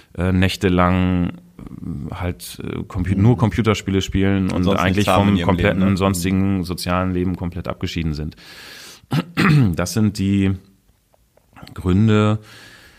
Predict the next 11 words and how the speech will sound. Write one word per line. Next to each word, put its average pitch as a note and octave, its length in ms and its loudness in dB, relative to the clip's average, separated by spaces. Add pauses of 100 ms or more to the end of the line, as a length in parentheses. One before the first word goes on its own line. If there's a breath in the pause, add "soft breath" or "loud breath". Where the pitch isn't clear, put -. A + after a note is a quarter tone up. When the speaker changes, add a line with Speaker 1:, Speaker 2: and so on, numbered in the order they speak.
(640 loud breath)
Speaker 1:
warum F2 720 2
man G#2 220 4
häufig G#2 460 0
mit F2+ 140 -2
dem F2+ 120 2
Thema F2+ 340 2
auf, E2 300 -2
auf - 340 -6
Ablehnung D#2+ 760 0
trifft. - 420 -6
Speaker 2:
Mhm. E2+ 360 -4